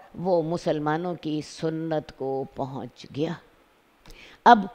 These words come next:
یہ جو قربانیاں ہیں ہماری، یہ پل صراط پہ ہماری سواریاں ہوں گی، تو سوچ لیجئے آپ کو پل صراط پہ سواری کیسی چاہیے۔ پل صراط کا ذکر ہم کتاب الایمان میں پڑھ چکے ہیں، تو یہ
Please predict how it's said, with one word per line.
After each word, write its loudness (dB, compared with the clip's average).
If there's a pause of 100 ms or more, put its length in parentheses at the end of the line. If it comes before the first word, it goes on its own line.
(140)
یہ 4
جو 0
قربانیاں 4
ہیں 4
ہماری، -2 (380)
یہ 4 (640)
پل 4 (120)
صراط 8
پہ 4
ہماری 0 (100)
سواریاں -4
ہوں -10
گی، 0
تو -6 (120)
سوچ -4
لیجئے -2
آپ -2
کو -8
پل -8 (100)
صراط 2
پہ -6
سواری -2
کیسی -4
چاہیے۔ -4 (800)
پل 0
صراط 6
کا 4
ذکر 0
ہم -4
کتاب 0
الایمان -2
میں -6
پڑھ -6
چکے -12
ہیں، -10 (380)
تو -2
یہ 2